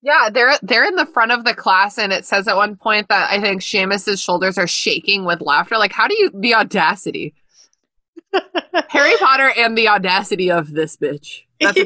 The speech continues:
Speaker 1: I, I think that's a
Speaker 2: <laughs>
Speaker 1: Facebook group.
Speaker 2: That's beautiful. I love that.
Speaker 1: <laughs> I didn't imagine it's a Facebook group, and it wasn't me.
Speaker 2: <laughs>
Speaker 1: If you've seen the movie, the scene is probably vivid in your mind.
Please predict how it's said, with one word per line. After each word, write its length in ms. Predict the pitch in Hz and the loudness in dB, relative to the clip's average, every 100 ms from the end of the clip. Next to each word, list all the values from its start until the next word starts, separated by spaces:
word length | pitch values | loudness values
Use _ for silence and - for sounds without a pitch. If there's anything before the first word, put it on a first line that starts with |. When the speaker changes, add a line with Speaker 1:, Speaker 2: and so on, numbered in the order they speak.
| - | -2
Speaker 1:
I, 120 | 370 320 | -6 -2
I 100 | 392 | -4
think 180 | 403 403 | -2 -4
that's 180 | - 320 | -2 -4
a 40 | |
Speaker 2:
<laughs> 120 | 359 - | -6 -8
Speaker 1:
Facebook 340 | - - - | -10 -8 -10
group. 260 | - 415 311 | -10 -12 -2
Speaker 2:
That's 240 | 277 381 | -2 -2
beautiful. 480 | - 247 440 440 220 | -2 2 2 0 0
I 140 | 208 214 | 2 2
love 240 | 240 330 | 0 0
that. 500 | 277 277 220 220 254 | -2 -2 -4 -6 -2
Speaker 1:
<laughs> 40 | |
I 100 | 180 | 0
didn't 180 | 208 208 | 0 2
imagine 380 | 202 175 170 175 | 0 0 -2 -4
it's 120 | 175 | -8
a 40 | 170 | -6
Facebook 280 | 165 160 160 | -6 -8 -8
group, 120 | 160 | -8
and 80 | 156 | -6
it 40 | |
wasn't 240 | 156 160 | -6 -8
me. 100 | 151 _ _ _ _ - | -14 _ _ _ _ -10
Speaker 2:
<laughs> 260 | - 190 415 - - _ _ _ _ _ _ _ - | -8 -4 -6 -6 -20 _ _ _ _ _ _ _ -6
Speaker 1:
If 140 | 233 | 0
you've 180 | 262 247 | 0 0
seen 220 | - 320 | 0 2
the 80 | 320 | 4
movie, 540 | 269 233 220 214 202 | 4 4 4 2 2
the 120 | - 214 | -2 -4
scene 280 | - 208 196 | 0 -2 -2
is 120 | 190 | 0
probably 220 | 196 190 | 0 0
vivid 280 | 190 175 180 | -4 -6 -6
in 100 | 180 | -6
your 100 | 180 | -2
mind. 460 | 170 165 170 175 | 0 0 -2 -8